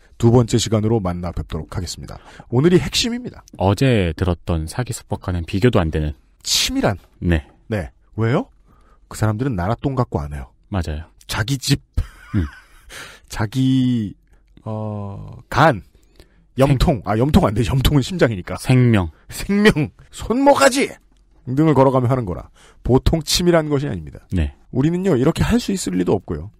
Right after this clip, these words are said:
Speaker 1: 이렇게 하는 걸 왜 소개해드릴까요? 이젠 이러면 잡힌다. <laughs>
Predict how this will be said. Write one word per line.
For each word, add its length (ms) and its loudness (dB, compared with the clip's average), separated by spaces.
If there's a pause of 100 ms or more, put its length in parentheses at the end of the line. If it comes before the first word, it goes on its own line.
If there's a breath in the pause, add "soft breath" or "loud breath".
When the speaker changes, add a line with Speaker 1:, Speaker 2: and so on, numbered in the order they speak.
(160)
Speaker 1:
이렇게 340 0
하는 180 -2
걸 120 2
왜 120 4
소개해드릴까요? 580 -4 (400)
이젠 340 0
이러면 440 -2
잡힌다. 540 -6
<laughs> 1000 0